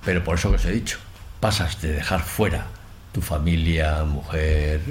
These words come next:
militancia, compañeros, trabajo, tal, tal, para pasar a otra cosa distinta. Y en ese contexto hay mucha gente que ha llevado mal la cárcel, ha llevado mal el cambio y se han hundido.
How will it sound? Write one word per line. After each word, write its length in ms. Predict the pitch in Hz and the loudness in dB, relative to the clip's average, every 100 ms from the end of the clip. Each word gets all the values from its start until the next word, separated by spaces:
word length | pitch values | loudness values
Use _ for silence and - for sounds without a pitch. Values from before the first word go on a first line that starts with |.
| 82 | -2
militancia, 800 | 85 82 76 78 80 - - 73 | 0 2 0 0 0 -2 -4 -4
compañeros, 680 | 73 73 71 73 78 76 73 | -2 -2 0 0 0 0 -4
trabajo, 840 | - 73 80 78 - 73 76 78 76 | -2 -2 0 -2 -4 -6 -2 -2 -2
tal, 180 | 78 | -4
tal, 120 | 82 90 - - - | -4 -4 -8 -10 -4
para 280 | 95 95 - | 0 0 -2
pasar 460 | - - - 95 - | -2 0 0 -2 -4
a 100 | - | -4
otra 320 | 82 87 82 78 | -2 -2 -6 -6
cosa 260 | - - - | -4 -4 -4
distinta. 680 | 78 - - - - - - - - - - - - - | -6 -8 -8 -10 -10 -10 -14 -14 -18 -18 -18 -18 -12 -2
Y 140 | 110 | 2
en 80 | 113 | 2
ese 180 | 147 143 | 2 2
contexto 600 | 156 - 139 - 127 120 - - | 0 0 -2 0 0 0 -2 0
hay 140 | 113 | 2
mucha 260 | 123 127 110 | 2 2 0
gente 380 | - 120 127 107 | 0 0 -2 0
que 180 | 110 | 2
ha 60 | 107 | 2
llevado 400 | 107 107 104 98 | 2 2 2 2
mal 260 | 95 92 80 | 2 0 0
la 100 | 78 | -2
cárcel, 360 | 110 - - - - - - - | -4 -4 -6 -10 -16 -18 -8 -2
ha 60 | |
llevado 220 | 82 101 87 | 2 4 4
mal 200 | 92 92 | 2 2
el 140 | 82 | 0
cambio 360 | - 82 80 - - - - - - - - - | 0 0 0 -4 -12 -14 -14 -14 -14 -14 -14 -4
y 100 | 113 | -2
se 140 | - 110 | 0 2
han 100 | 113 | 4
hundido. 420 | 95 85 101 | 4 2 0